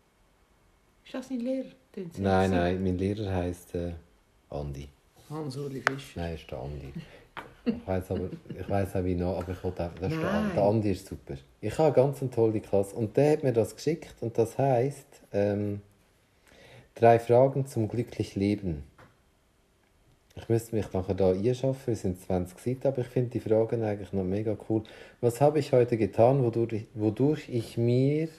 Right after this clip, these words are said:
Speaker 2: mit mir selbst zufrieden bin?“
Speaker 1: Oh, da kann ich natürlich jetzt, ja, oh, das ist aber ein schöner
Speaker 2: Ja.
Speaker 1: Einstieg.
Speaker 2: Eben, und wir haben deine Webseite immer noch nicht durchgenommen, gell?
Speaker 1: Nein.
Speaker 2: Nach fünfzig Minuten.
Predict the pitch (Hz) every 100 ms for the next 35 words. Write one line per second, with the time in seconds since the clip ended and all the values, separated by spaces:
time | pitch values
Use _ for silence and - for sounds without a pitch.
0 | - _ - 120 - 131 143 139 120 127
1 | - 131 - 107 117 110 95 80 73 -
2 | - _ - - 170 156 135 214 233 240
3 | 247 247 226 208 143 139 - 135 135 131
4 | - - 135 - 131 131 107 95 - -
5 | - - - - - - - - - -
6 | 101 95 87 101 101 92 - 87 87 87
7 | - 92 87 90 92 85 107 - - -
8 | 98 92 92 - 82 - 90 90 92 -
9 | - 98 - - 98